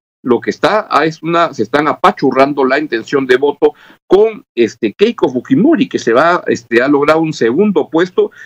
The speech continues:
casi ahí apretadito con Julio Guzmán, Verónica Mendoza, Daniel Urresti y con Hernando de Soto, que están con cinco por ciento. Luego hay otro candidato que tiene menos de esa intención de voto.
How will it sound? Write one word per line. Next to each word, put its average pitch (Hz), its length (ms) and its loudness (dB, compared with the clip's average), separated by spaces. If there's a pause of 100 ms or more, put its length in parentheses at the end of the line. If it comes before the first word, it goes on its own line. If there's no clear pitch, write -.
(180)
casi 180 240 0
ahí 170 140 0
apretadito 147 680 -2
con 156 280 -4 (260)
Julio 185 300 2
Guzmán, 143 520 -2
Verónica 131 600 0
Mendoza, 143 640 0 (280)
Daniel 135 440 2
Urresti 151 560 0 (340)
y 156 240 2
con 151 380 -2
Hernando 139 720 0
de 101 180 0
Soto, - 540 -2
que - 80 -16
están 120 280 -2
con 107 180 -2
cinco 127 340 0
por 113 160 -2
ciento. - 360 -4 (340)
Luego 151 180 2
hay 147 80 2
otro 151 220 -2
candidato 151 340 -4
que 123 80 -2
tiene 127 320 0
menos 139 480 2 (240)
de 123 140 2
esa 135 120 0
intención 120 460 0
de 120 100 0
voto. 110 360 -4